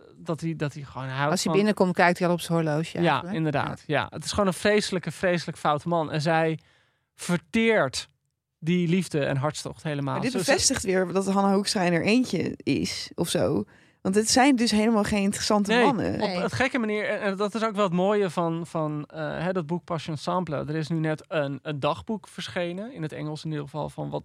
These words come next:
Speaker 1: wat zich tijdens die tijd afspeelde. Eh, dus waar ze haar memoir op gebaseerd heeft.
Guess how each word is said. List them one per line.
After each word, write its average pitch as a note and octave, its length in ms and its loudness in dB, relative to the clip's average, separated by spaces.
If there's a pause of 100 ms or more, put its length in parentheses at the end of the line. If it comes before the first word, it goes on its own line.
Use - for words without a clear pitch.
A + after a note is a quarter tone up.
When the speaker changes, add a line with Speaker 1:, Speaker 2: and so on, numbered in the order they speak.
Speaker 1:
wat D3+ 340 -12
zich D3+ 120 -14
tijdens D3 280 -4
die D#3+ 160 -6
tijd C#3+ 260 -4
afspeelde. E3 600 -6 (640)
Eh, C#3 260 0
dus C#3 140 0
waar D3+ 200 4
ze C#3+ 60 -2
haar D3 160 2
memoir D3+ 360 2
op - 160 -8
gebaseerd D3 480 -4
heeft. E3 280 -6